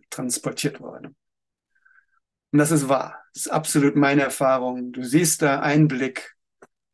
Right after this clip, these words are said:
und Ionen von, ähm, Feindseligkeiten sind da weg. Es ist einfach, so stark sind unsere Blicke. So stark ist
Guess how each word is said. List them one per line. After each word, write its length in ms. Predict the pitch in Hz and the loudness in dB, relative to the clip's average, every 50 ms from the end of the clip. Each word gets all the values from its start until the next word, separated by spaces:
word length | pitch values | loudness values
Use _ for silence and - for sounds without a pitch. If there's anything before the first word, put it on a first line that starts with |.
| _ _ _ _ _ _ | _ _ _ _ _ _
und 580 | - 123 120 117 107 - - - - - - _ _ _ _ _ _ _ _ - _ - _ _ | -6 -4 -4 -4 -4 -4 -4 -4 -2 -4 -8 _ _ _ _ _ _ _ _ -20 _ -20 _ _
Ionen 640 | - 135 131 151 - - 160 160 165 160 147 135 127 | -6 -4 -4 -4 0 2 4 6 6 6 4 4 0
von, 540 | 120 - - 135 131 123 127 127 127 156 - _ _ _ _ _ _ _ _ _ _ _ | -4 -6 -6 -4 -4 -4 -4 -6 -8 -12 -14 _ _ _ _ _ _ _ _ _ _ _
ähm, 680 | - 131 127 123 127 123 123 127 127 127 127 127 - _ _ _ _ - _ _ _ _ _ _ - _ _ | -8 -8 -8 -8 -8 -10 -12 -12 -16 -18 -18 -20 -20 _ _ _ _ -20 _ _ _ _ _ _ -20 _ _
Feindseligkeiten 1200 | _ - 156 139 147 151 147 - - 151 143 135 127 120 - - - 131 123 120 120 - 127 123 120 | _ -4 -2 0 0 0 -2 0 2 2 2 2 0 -4 -6 -8 -8 -6 -6 -8 -8 -6 -4 -4 -4
sind 200 | 117 123 120 - | -4 -6 -6 -6
da 160 | 123 120 110 | -6 -8 -8
weg. 300 | 110 - - - - - _ _ _ _ _ _ _ _ _ | -10 -12 -14 -16 -20 -20 _ _ _ _ _ _ _ _ _
Es 100 | - - | -16 -8
ist 60 | - | -4
einfach, 540 | - 135 135 135 - - 127 120 120 - - _ _ _ _ | -2 -2 -2 -2 -2 -2 -4 -4 -4 -10 -16 _ _ _ _
so 200 | - 139 143 147 | -4 0 2 2
stark 460 | 151 - - - 147 135 127 123 - | 2 0 0 0 2 2 2 0 -2
sind 160 | - - 117 117 | -6 -8 -8 -8
unsere 240 | 123 120 120 117 | -8 -8 -8 -8
Blicke. 420 | - - 117 - - 113 110 - _ _ _ _ - - - - _ _ | -8 -8 -10 -8 -8 -10 -10 -12 _ _ _ _ -20 -20 -20 -20 _ _
So 180 | - 143 139 | -6 -4 -2
stark 400 | 127 - - 147 135 127 123 - | -2 -2 0 0 0 0 -2 -4
ist 280 | - - - - - | -8 -10 -10 -12 -14